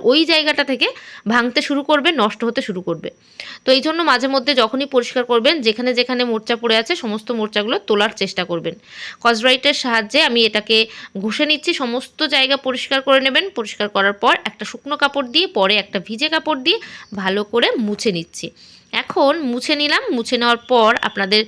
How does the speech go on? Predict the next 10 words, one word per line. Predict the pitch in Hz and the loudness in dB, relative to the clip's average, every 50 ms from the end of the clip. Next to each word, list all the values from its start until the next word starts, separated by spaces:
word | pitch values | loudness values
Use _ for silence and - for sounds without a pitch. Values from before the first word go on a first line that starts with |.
| 175 - - - - - - - | -2 -12 -12 -12 -12 -12 -10 0
দেখিয়ে | 180 233 262 - - - 370 349 | 2 2 2 2 2 2 2 4
দেব | 277 262 226 226 247 294 339 - | 4 4 6 8 6 6 6 4
আমার | - 214 202 208 208 | 2 2 2 4 4
এই | 202 202 | 4 4
গ্যাস | 180 185 196 220 294 285 - - | 4 2 2 2 2 -2 -2 -2
ওভেনটা | - 254 269 262 254 262 | -2 -2 0 0 0 -2
প্রথমে | 262 - 220 214 220 220 - 339 349 359 339 | -2 0 0 0 0 0 0 0 2 2 2
যে | 254 294 285 | 2 2 0
অবস্থায় | 277 240 247 262 - - 277 262 254 | 2 0 -2 -4 -2 0 0 0 0
ছিল | 262 - - 226 196 180 | -2 -4 -4 -2 0 2